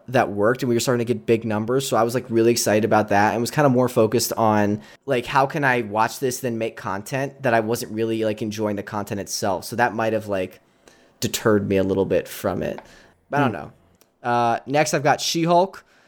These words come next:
Speaker 1: I also got a credit on this one, so that's cool. But, like, She-Hulk is just, like,
Speaker 2: It's
Speaker 1: I did
Speaker 2: She-Hulk,
Speaker 1: not
Speaker 2: dude.
Speaker 1: like it. It just felt so
Speaker 2: It's
Speaker 1: disjointed.
Speaker 2: bad.
Speaker 1: Like, the freaking wedding scene in the middle of it, like, the wed-, wedding episode, like, and, like, I know what a good lawyer show could be 'cause we saw Daredevil, and I was just like, "This wasn't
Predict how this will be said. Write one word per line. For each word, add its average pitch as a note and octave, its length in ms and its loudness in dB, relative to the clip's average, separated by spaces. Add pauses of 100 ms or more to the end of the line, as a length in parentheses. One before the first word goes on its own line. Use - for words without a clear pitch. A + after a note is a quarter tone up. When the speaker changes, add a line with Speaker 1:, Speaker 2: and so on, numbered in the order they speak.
(280)
Speaker 1:
I C#3+ 160 4
also C#3 260 0
got C#3 120 4
a B2 40 -2
credit B2+ 240 0
on B2 120 -4
this A#2+ 180 -6
one, C3+ 180 -6
so B2+ 120 -10
that's G#2 160 -6
cool. A#2 280 -4
But, A#2+ 160 -2
like, G2+ 180 -4
She-Hulk A#2 360 -2
is G2+ 160 -8
just, - 180 -10
like, F#2 300 -6 (420)
Speaker 2:
It's - 300 -6
Speaker 1:
I B2 160 2
did B2 60 0
Speaker 2:
She-Hulk, G2 120 -4
Speaker 1:
not G2 220 -2
Speaker 2:
dude. E2+ 80 -8
Speaker 1:
like F#2+ 220 -4
it. F#2+ 80 0
It A2 80 -2
just C3+ 160 -4
felt F3+ 160 2
so D3 180 0
Speaker 2:
It's B2+ 100 -2
Speaker 1:
disjointed. A2 320 0
Speaker 2:
bad. G#2+ 120 2
Speaker 1:
Like, A#2+ 120 -2
the D#3 80 -4
freaking E3+ 380 -2
wedding A2 300 -2
scene A#2+ 240 -4
in A#2 40 -4
the A#2+ 80 -4
middle A#2+ 260 -4
of A#2+ 140 -6
it, A#2 160 -8
like, G#2 160 -6
the F2+ 80 -8
wed-, G#2 320 -4
wedding G#2+ 300 -2
episode, B2 520 -4
like, E2+ 340 -6 (560)
and, C#3+ 140 -4
like, D#3 200 0
I E3+ 80 4
know E3+ 200 6
what G#3 120 6
a F#3 40 6
good E3 220 -2
lawyer C#3+ 240 2
show C#3 180 -4
could C#3+ 340 -8
be B2 240 -4
'cause B2+ 160 -10
we A#2 80 -10
saw A#2 280 -6
Daredevil, G2 600 -12
and G#2+ 100 -16
I A2+ 40 -14
was A#2 80 -16
just C3 120 -14
like, B2 140 -10
"This B2 220 -10
wasn't G2+ 420 -12